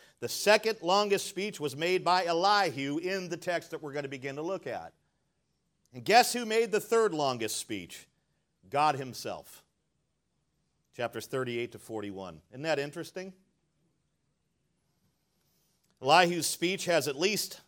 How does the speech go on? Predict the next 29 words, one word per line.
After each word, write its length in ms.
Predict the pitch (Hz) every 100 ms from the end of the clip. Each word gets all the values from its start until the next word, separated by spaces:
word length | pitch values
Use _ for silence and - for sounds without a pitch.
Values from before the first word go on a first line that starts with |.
| _
six 580 | - - 185 180 - - _ _ _ _ _
parts, 680 | - 170 131 123 - - -
including 760 | 139 127 - 202 226 190 156 165
an 160 | 151 147
introduction. 840 | 156 151 - 143 139 143 - 107 73 _ _ _ _ _ _ _ _ _ _ _
And 140 | 117 127
that's 240 | 147 143
what 160 | 143 123
we're 140 | 135
gonna 240 | 120 131 117
look 240 | 131 131
at 240 | 127 113
today. 480 | - 107 120 101 87 _ _ _ _ -
I've 160 | 113 113
got 200 | 123 -
three 440 | - 151 160 151
A's 600 | 135 131 131 120 107 - - _
for 280 | - 101 98
you. 260 | 82 82 - _ _ _ _ _ _ _ _ _
Please 200 | - 147
take 180 | - 156
your 100 | 139
Bibles 420 | 120 139 143 127
and 100 | 120
turn 220 | 110 147 139
over 200 | 143 127
to 80 |
Job 320 | 113 127 147 131
thirty-two. 680 | 151 147 131 - - 220